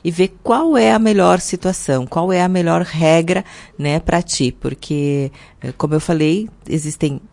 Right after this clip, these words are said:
diferentes regras em diferentes momentos, com diferentes valores. Então, é importante saber quais são as alternativas pra que aí sim se tome uma decisão,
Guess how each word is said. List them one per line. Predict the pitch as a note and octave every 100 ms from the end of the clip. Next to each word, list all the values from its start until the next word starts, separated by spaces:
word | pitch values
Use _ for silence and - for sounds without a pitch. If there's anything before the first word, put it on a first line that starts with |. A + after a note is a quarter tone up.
| -
diferentes | D3 D#3+ E3 E3 F3
regras | F3 E3 G3 A3
em | G#3+
diferentes | F#3+ F3 E3 F3+
momentos, | F3+ E3 D#3 F#3+ - A#3+
com | G3+
diferentes | F#3+ F#3+ F3 F3+
valores. | F3 F3+ D3 B2+ C3+
Então, | C3 C#3+
é |
importante | D3 D#3+ D#3+ D3+
saber | E3+ C#3+
quais | D3+ F#3+ G3+ A3
são | G3+
as | F#3+
alternativas | F3 E3 D#3+ D3+ D3+ G3 A3 C4+ - - - -
pra | -
que | F3+
aí | F3+ F3
sim | G3+ - G3+
se | G#3 -
tome | F#3+ F3+ F3+
uma | F3
decisão, | E3 E3 E3+ D#3 D3+ E3+